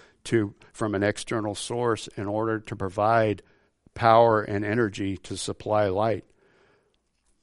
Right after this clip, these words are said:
He does not need any manner of outside source of supply, nor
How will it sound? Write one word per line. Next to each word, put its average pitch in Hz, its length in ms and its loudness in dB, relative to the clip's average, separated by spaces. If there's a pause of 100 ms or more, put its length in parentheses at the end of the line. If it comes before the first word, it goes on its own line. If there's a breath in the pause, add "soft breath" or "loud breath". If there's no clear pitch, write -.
(140)
He 123 100 2
does 117 220 0
not 127 240 2
need 123 340 -4
any 117 320 -2
manner 113 500 0
of 104 300 0
outside 110 600 2
source 120 460 -2
of 107 200 -8 (140)
supply, 120 680 2
nor 131 440 2